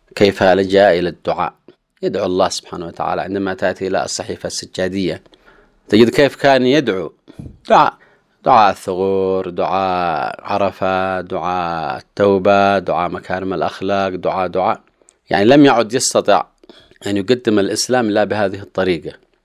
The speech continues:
بطريقة الدعاء. أما أن يخطب في الناس، أما أن يحاضر، أما أن يقدم الدروس، أصبح صعبًا.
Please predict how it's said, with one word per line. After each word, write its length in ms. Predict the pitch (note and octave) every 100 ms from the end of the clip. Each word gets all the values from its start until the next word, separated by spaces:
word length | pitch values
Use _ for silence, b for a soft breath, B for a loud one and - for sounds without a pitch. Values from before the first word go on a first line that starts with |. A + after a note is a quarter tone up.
| _ _ -
بطريقة 540 | - - A#2+ - C#3+
الدعاء. 420 | E3 - G2+ - - - B - - G2
أما 200 | G2 F2
أن 280 | F#2+ F#2 - _ b b b b b
يخطب 320 | A#2+ B2+ -
في 160 | A#2 -
الناس، 440 | G2 F#2 F2 E2+
أما 180 | C#2+ C#2+
أن 80 | C#2+
يحاضر، 640 | F2+ - A#2+ A2 F#2+ F#2 -
أما 140 | F2+
أن 60 | E2+
يقدم 380 | E2+ G#2+ G#2+ G#2
الدروس، 680 | F#2 - G#2+ G2+ - - _ _ _ _ _ _ _ _ _ -
أصبح 380 | B2 G2+ G2 F2
صعبًا. 420 | - - - D2+